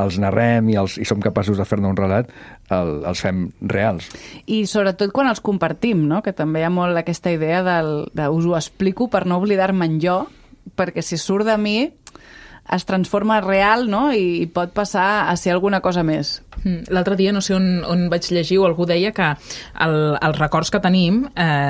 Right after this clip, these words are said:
Speaker 3: al final sempre són el record de l'últim cop que vam pensar en allò. O sigui, no són el record que tenim del fet concret, sinó que passa el fet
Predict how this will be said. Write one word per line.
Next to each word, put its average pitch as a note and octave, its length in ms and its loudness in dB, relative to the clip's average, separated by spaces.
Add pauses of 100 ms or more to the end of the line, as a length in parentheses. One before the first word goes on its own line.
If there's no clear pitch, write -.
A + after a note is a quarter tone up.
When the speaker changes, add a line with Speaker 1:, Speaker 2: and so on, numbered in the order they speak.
Speaker 3:
al E3 160 2
final D#3+ 240 0
sempre G#3 320 0
són F#3 240 2
el F3+ 160 2
record E3+ 400 0
de F3+ 80 2
l'últim F3+ 320 2
cop F3+ 240 -2
que G3+ 80 0
vam E3+ 160 -2
pensar D#3+ 300 0
en D3+ 80 0
allò. E3 180 2
O C#3+ 80 -4
sigui, D#3 160 0
no E3+ 160 2
són F#3+ 320 0
el - 400 -2
record E3 320 0
que D#3 80 -4
tenim D#3 320 0
del D3+ 160 0
fet - 240 -4
concret, - 480 0
sinó D#3+ 240 0
que D3+ 140 0 (580)
passa D3+ 240 2
el D#3+ 80 0
fet G#3+ 320 0